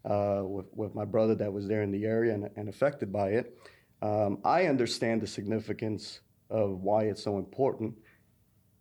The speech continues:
As an American, I understand why it's so important. But, but tell me, why for the T F R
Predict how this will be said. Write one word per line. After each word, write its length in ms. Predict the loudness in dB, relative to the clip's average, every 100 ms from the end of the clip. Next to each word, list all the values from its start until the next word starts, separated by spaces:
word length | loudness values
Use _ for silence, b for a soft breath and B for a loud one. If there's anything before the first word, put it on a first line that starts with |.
| _ _ -4
As 200 | -2 0
an 60 | 2
American, 460 | 4 4 4 2
I 80 | 2
understand 460 | 0 -2 0 0 2
why 140 | 0
it's 140 | -2
so 140 | -4 -4
important. 500 | -4 -2 -2 -2 -6 b b b _ _
But, 260 | 2 2 2
but 160 | 0
tell 160 | 2 2
me, 120 | 2
why 360 | 2 4 4 4
for 140 | 0
the 100 | -4
T 240 | -4 0 2
F 200 | 2 4
R 360 | 4 4 2